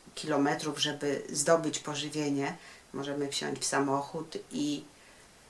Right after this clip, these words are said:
pojechać do marketu, zapakować wózek, wsiąść do samochodu po raz kolejny czy do autobusu i przejechać się, no, niezależnie ile tam nam tym, tych, tych kilometrów,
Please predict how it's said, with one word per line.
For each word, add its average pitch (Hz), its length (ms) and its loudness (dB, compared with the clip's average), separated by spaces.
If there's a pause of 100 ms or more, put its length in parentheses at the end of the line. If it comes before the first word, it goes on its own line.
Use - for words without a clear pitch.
(680)
pojechać 196 360 8
do 190 100 12
marketu, 185 600 6 (100)
zapakować 170 640 -2
wózek, 151 480 -2 (540)
wsiąść 175 480 4
do 165 160 -4
samochodu 160 580 0
po 143 180 -6
raz 123 200 -2
kolejny 135 720 0
czy - 140 -6
do - 120 -8
autobusu 151 840 0 (380)
i 226 280 0
przejechać 165 580 4
się, 160 280 2 (1900)
no, 139 100 2
niezależnie 160 580 4
ile 160 260 2
tam 156 240 4
nam 147 180 4
tym, 139 240 -2 (100)
tych, - 380 -6 (180)
tych 156 160 -6
kilometrów, 147 800 0